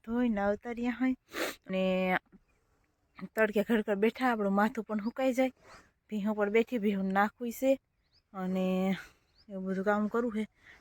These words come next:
પછી નાસ્તો કરવો છે આપણે, તો ઘડીક વાર તડકે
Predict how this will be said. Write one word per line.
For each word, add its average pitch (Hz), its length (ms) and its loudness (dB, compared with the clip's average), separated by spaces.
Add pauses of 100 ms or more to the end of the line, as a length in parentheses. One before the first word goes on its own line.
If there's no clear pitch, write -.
પછી 202 260 -6
નાસ્તો 208 340 -2
કરવો 277 300 0
છે 220 160 -2
આપણે, 202 240 -4 (540)
તો 196 140 -18
ઘડીક 208 360 -2
વાર 196 160 4 (380)
તડકે 214 280 -6